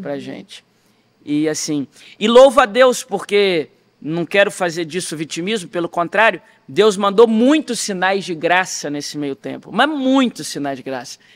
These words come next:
Speaker 1: De modo que eu conto isso como testemunho de encorajamento e não como reclamação.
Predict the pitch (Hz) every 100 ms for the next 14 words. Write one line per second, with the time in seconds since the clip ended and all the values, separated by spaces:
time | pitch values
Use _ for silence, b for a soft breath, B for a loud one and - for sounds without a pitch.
0 | b - 185 220 240 254 240 - 247 233
1 | 214 220 285 - - 247 - 262 254 -
2 | 240 220 294 349 302 330 277 254 247 233
3 | 208 240 262 226 233 240 233 233 220 220
4 | 214 - 175